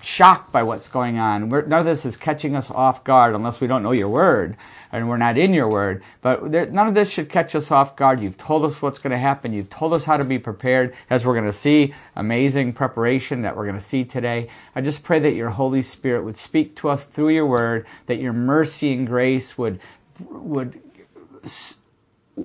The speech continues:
move here in, in a powerful way as we do this study of your prophecies and in the, in the, your word. We pray that in Jesus' name.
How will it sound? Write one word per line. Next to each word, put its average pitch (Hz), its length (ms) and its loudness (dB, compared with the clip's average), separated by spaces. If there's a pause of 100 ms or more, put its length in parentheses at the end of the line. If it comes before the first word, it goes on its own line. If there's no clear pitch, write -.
(120)
move 185 640 6
here 139 280 0
in, 123 120 -4
in 131 200 -8
a 113 40 -2
powerful 160 640 0
way 104 340 0 (220)
as 123 220 -2
we 123 80 0
do 127 160 0
this 123 180 -4
study 127 400 -4
of 113 180 -10
your 110 280 -6 (380)
prophecies 113 840 -2
and 113 180 -12 (220)
in 131 120 -4
the, 110 100 -6
in 123 180 -8
the, 113 180 -10
your 131 260 -4
word. 110 460 -4 (200)
We - 80 -6
pray 139 220 0
that 135 180 0
in 107 160 -8
Jesus' 123 600 -4
name. 98 360 -10